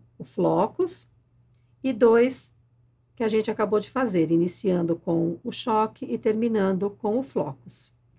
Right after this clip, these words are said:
Vamos fazer esta sequência, ok? Se você quiser inverter, fica a seu critério. Então, agora a gente vai fazer a costura. Com o fio flocos, passa na agulha de tapeçaria e uma quantidade de fio suficiente que dê pra você fazer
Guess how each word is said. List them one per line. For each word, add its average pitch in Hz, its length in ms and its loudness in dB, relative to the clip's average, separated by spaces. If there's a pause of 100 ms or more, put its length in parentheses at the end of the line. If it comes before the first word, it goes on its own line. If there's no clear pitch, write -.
(600)
Vamos 214 220 -2
fazer 220 420 4
esta 240 300 -2
sequência, 185 800 -2
ok? 254 380 0
Se 320 100 -2
você 247 280 2
quiser 170 320 2
inverter, 185 540 2
fica 262 260 -4
a - 20 -2
seu 254 180 -2
critério. 180 540 -2
Então, 208 200 -4
agora 220 200 0
a 220 40 0
gente 226 160 -2
vai 226 80 0
fazer 202 320 0
a 220 60 0
costura. 165 640 -4 (720)
Com 247 180 6
o 220 60 4
fio 208 200 0
flocos, 170 920 -2 (560)
passa 220 320 -2
na 180 100 0
agulha 165 240 0
de 170 80 -6
tapeçaria 175 880 -2 (460)
e 196 40 -2
uma 214 140 0
quantidade 220 640 0
de 208 120 -4
fio 185 260 -2
suficiente 247 880 -2
que 220 100 -6
dê 202 140 2
pra 214 120 0
você 196 240 -4
fazer 202 480 -2